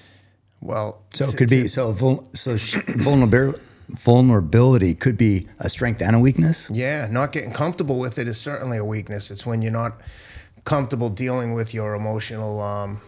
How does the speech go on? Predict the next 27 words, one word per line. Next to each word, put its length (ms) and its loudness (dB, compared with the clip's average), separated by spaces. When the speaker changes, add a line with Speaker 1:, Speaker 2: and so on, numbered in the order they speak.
Speaker 1:
ups 280 -4
and 100 -8
downs, 380 -4
and 120 -6
your 140 -4
emotional 460 -6
weaknesses 600 -8
can 260 -8
lead 320 -4
you 100 -6
to 460 -8
look 240 -2
for 280 -4
an 80 -4
escape 440 -8
hatch 360 -6
from 260 -8
those 220 -6
feelings. 480 -8
And 120 -8
that's 280 -6
what 100 -8
I 180 -4
always 240 -8
tell 220 -8
people 320 -8
is 140 -8